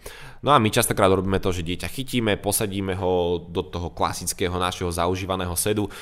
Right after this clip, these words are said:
na stoličke, seď slušne. A tam začínajú vznikať prvé také rozpory toho, že vlastne dieťa sa narodí a začne sa prirodzene podvedome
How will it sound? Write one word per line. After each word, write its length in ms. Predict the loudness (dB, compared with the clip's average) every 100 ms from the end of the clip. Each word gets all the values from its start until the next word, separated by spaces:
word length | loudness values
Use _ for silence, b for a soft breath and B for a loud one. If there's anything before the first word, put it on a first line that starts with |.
| B B B B B
na 160 | 2 4
stoličke, 560 | 4 4 2 2 2 4
seď 260 | 6 4 4
slušne. 400 | 2 0 2 0 -2 -12 -20 _ _ _ _ _ _ _ _ -20 _
A 100 | 8 10 10 10 8 4 -18 -20 _ 0
tam 240 | 6 8
začínajú 560 | 10 8 8 6 6 6
vznikať 560 | 2 2 4 4 4 4
prvé 400 | 6 8 8 6
také 320 | 2 6 8
rozpory 560 | 8 8 6 4 4
toho, 320 | 2 2 2 2
že 160 | 4
vlastne 480 | 4 4 2 0 0 B B B B
dieťa 240 | -4 0
sa 100 | -2
narodí 380 | 0 4 4 4
a 80 | 4
začne 320 | 2 0 0
sa 160 | -2 0
prirodzene 560 | 4 6 6 6 2
podvedome 880 | 4 4 6 6 8 6 8 6 6